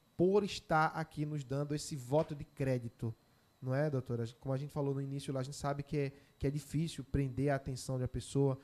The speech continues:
mas eu tenho certeza absoluta que, em virtude da nossa dedicação, em virtude desse conteúdo, que é só o começo, a gente vai ter aí um bom resultado,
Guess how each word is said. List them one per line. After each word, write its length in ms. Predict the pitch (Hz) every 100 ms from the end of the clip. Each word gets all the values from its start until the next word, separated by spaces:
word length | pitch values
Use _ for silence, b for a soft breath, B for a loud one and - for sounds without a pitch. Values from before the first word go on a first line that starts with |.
| B -
mas 160 | 131
eu 60 | 143
tenho 120 | 147
certeza 360 | 156 143 143 139
absoluta 560 | 135 151 135 147 147
que, 280 | - 147 131 B B
em 80 | 139
virtude 300 | 143 165 151
da 120 | 143 147
nossa 260 | 156 170
dedicação, 680 | 143 143 - 147 - 139 135
em 40 | 139
virtude 320 | 143 156 143
desse 360 | 120 170 185
conteúdo, 580 | - 165 165 139 135 151 b b b
que 220 | 160 202
é 80 | 190
só 320 | - - 220
o 60 | 214
começo, 580 | 196 170 147 151 180 180 B B B
a 120 | 123
gente 240 | 143 165
vai 160 | 151 147
ter 160 | - 151
aí 160 | 143
um 60 | 143
bom 220 | 123 180
resultado, 640 | 170 147 147 - 131 143